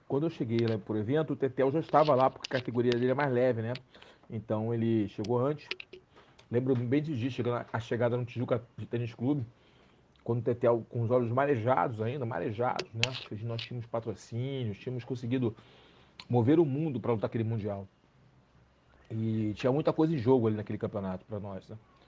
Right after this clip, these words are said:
E aí eu falei pro Tetel, o Tetel falou comigo que Carlinhos não ia deixar nós lutarmos de kimono azul, que aquilo era uma palhaçada, sei o quê, enfim. Aí eu falei, "Não, vamos lá conversar com o Carlinhos, vamos tentar mais uma vez, eu acho que,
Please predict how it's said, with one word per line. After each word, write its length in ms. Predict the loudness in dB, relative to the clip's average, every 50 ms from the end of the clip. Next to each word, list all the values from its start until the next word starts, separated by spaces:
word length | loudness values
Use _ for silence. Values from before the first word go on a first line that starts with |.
| _ _ _ _ _ -20 -10 -2
E 100 | 2 4
aí 120 | 4 6
eu 180 | 6 6 4 2
falei 240 | 2 0 -2 0 -2
pro 100 | -4 -4
Tetel, 560 | -6 -6 -4 -4 -2 2 2 2 2 2 0
o 100 | 0 -2
Tetel 220 | -2 -2 -2 -2 -2
falou 180 | 0 0 -2
comigo 400 | -2 -2 -4 -2 -2 -2 -2 -4
que 60 | -6 -4
Carlinhos 480 | -4 -4 -2 -2 -2 -2 -2 -4 -4 -4
não 160 | -4 -4 -2
ia 120 | -2 -2
deixar 260 | -2 -2 -2 -2 -4 -4 -4
nós 180 | -4 -6 -4 -4
lutarmos 420 | -4 -2 0 0 0 0 -2 -8
de 40 | -10
kimono 240 | -8 -6 -4 -2 -2
azul, 320 | -2 -2 0 0 -2 -2 -4 -12 -20 -20 -20 -20 -20 -20 -20 -20 -20 -20 -8
que 80 | -8
aquilo 200 | -8 -4 -2 -2
era 80 | -2 -2
uma 100 | -4 -6
palhaçada, 640 | -2 0 0 0 0 -4 -6 -4 0 0 0 0 -2
sei 140 | -6 -8 -10
o 20 |
quê, 260 | -10 -6 -2 -2 -2 -2
enfim. 320 | -2 -6 -8 -10 -10 -10 -10 _ _ -20 -20 -20 -20 _ -20 -20 -20 -20 -20 -20 -20 -20 -20 -20 -20 -20 -12 -2
Aí 120 | 0 2 2
eu 60 | 4
falei, 180 | 4 4 2 2
"Não, 140 | 2 0 -4
vamos 180 | -4 -4 -4
lá 80 | -4 -4
conversar 260 | -4 -4 -4 -4 -4
com 60 | -6
o 40 | -4
Carlinhos, 380 | -4 -4 -2 -2 -2 -4 -6 -6
vamos 160 | -6 -6 -6
tentar 220 | -6 -2 -2 -2
mais 140 | -2 -2 -4
uma 120 | -4 -6 -2
vez, 320 | 0 0 0 0 0 -2
eu 80 | -4 -6
acho 160 | -6 -8 -8
que, 360 | -4 -2 0 2 2 0 0